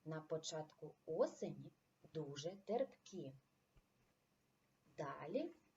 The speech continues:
текст списувати не будемо. Прочитайте, будь ласка, текст самостійно.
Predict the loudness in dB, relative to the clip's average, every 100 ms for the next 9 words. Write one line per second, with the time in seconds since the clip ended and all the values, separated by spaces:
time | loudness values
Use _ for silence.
0 | -20 -10 2 4 4 -2 -18 -20 _ -20
1 | -10 2 4 4 -2 -2 -2 -4 -6 -6
2 | -6 0 6 6 6 4 2 2 0 0
3 | -6 -12 _ _ _ _ _ _ _ _
4 | _ 6 6 8 2 2 0 2 2 6
5 | 4 6 4 6 4 2 -6 -16 -18 -18
6 | _ _ 6 8 6 0 -14 -20 -12 2
7 | 6 8 8 6 0 0 2 2 -2 -6
8 | -12